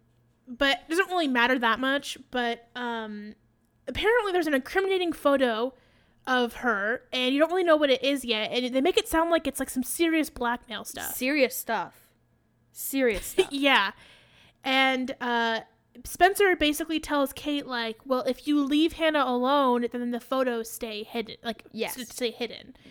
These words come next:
Speaker 1: Um, and that made me think even more, like, wow, these photos have to be really
Speaker 2: Bad.
Speaker 1: intense. Yeah, um, but turns out, 'cause we see later on when Hannah and Spencer are having a little, like,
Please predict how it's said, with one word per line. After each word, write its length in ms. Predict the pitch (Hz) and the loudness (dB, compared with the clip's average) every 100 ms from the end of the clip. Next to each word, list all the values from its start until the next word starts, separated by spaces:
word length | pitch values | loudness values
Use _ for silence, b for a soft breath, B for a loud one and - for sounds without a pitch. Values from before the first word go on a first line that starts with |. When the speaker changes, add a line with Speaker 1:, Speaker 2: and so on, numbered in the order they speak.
| B B B B - | B B B B -2
Speaker 1:
Um, 600 | 247 233 226 208 185 - _ _ _ _ _ - | 0 2 -2 -8 -14 -18 _ _ _ _ _ 0
and 240 | 285 277 | 0 4
that 100 | 311 | 2
made 80 | 330 | 4
me 140 | 415 427 | 4 2
think 240 | 403 339 | 0 -4
even 160 | 302 285 | -4 -2
more, 140 | 370 | 0
like, 120 | 359 302 | -2 -2
wow, 100 | 285 | -2
these 160 | 294 | -2
photos 340 | 285 294 294 277 | -2 0 0 -2
have 200 | 277 262 | -6 -6
to 80 | 269 | -10
be 160 | 247 240 | -8 -10
really 680 | 240 254 247 240 226 233 _ | -8 -4 -4 -4 -8 -12 _
Speaker 2:
Bad. 320 | 208 254 190 | -4 -2 -2
Speaker 1:
intense. 540 | 220 359 262 - - - b - | -2 -2 -2 -6 -14 -14 b -10
Yeah, 520 | 269 311 339 233 220 | -4 0 2 2 -2
um, 440 | - 262 254 254 247 - | -2 0 0 -2 -6 -6
but 220 | 262 254 - _ - | -4 -4 -6 _ -12
turns 360 | - 392 339 | 0 0 2
out, 280 | 359 349 277 | 2 2 2
'cause 200 | 294 269 | -4 -6
we 100 | 285 | -6
see 140 | 277 339 | -6 -4
later 260 | 294 285 269 | -2 0 2
on 300 | 285 285 262 | 2 0 -2
when 180 | 247 | -4
Hannah 480 | 240 277 277 269 262 | -6 -6 -6 -4 -6
and 120 | 240 233 | -8 -8
Spencer 420 | 254 247 247 233 | -6 -6 -4 -6
are 40 | |
having 280 | 226 247 247 | -2 -2 -2
a 60 | 240 | -6
little, 260 | 240 240 | -6 -6
like, 300 | 233 226 220 | -6 -8 -10